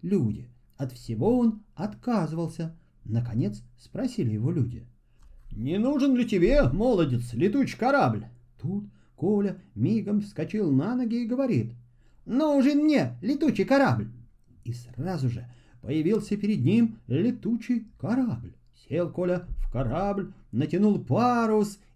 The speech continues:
и полетел. Летит, летит, а сам все на землю смотрит. Вдруг видит он, идет по дороге мужик и несет за спиной корзину с хлебом. Подлетел к нему Коля и спрашивает:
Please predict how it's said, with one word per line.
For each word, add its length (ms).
и 420
полетел. 1400
Летит, 880
летит, 840
а 100
сам 360
все 260
на 160
землю 420
смотрит. 640
Вдруг 360
видит 480
он, 240
идет 360
по 100
дороге 340
мужик 440
и 100
несет 320
за 60
спиной 460
корзину 420
с 60
хлебом. 400
Подлетел 560
к 80
нему 200
Коля 340
и 100
спрашивает: 600